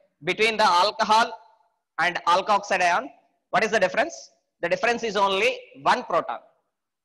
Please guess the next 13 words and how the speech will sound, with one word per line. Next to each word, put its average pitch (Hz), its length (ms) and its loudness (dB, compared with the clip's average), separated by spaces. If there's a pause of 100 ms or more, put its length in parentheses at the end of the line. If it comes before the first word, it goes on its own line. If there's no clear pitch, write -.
(160)
So 196 200 -2
whenever 220 540 2 (600)
two 262 220 0
species 214 560 -6
are 190 240 0
there 170 400 0 (680)
which 226 260 -2
differ 190 400 -4
by 180 360 0 (680)
one 185 320 0
proton, 170 560 0 (720)
those 220 420 4 (260)
pair 226 340 0